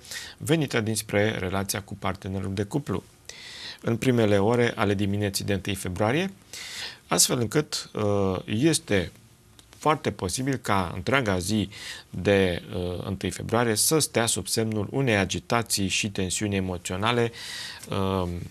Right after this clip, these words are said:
interioare, evident, care le-ar putea da peste cap randamentul la locul de muncă. Și nu numai randamentul, și atenția și focalizarea pe sarcinile profesionale respective și așa mai departe. Din punct de vedere al relaționării cu șefii, în ziua de întâi,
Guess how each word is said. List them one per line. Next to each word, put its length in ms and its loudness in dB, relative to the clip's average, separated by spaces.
interioare, 500 2
evident, 420 0
care 260 2
le-ar 220 0
putea 420 -2
da 260 2
peste 300 -4
cap 260 -2
randamentul 600 -2
la 120 0
locul 280 -4
de 100 2
muncă. 280 -6
Și 160 -4
nu 80 -2
numai 200 -4
randamentul, 580 -4
și 180 -2
atenția 540 -2
și 220 0
focalizarea 680 2
pe 260 -2
sarcinile 540 0
profesionale 680 -4
respective 580 -4
și 120 -2
așa 160 -2
mai 100 0
departe. 480 -2
Din 180 0
punct 220 0
de 100 2
vedere 340 2
al 220 -2
relaționării 640 -2
cu 240 -6
șefii, 380 0
în 60 0
ziua 240 2
de 100 -4
întâi, 340 0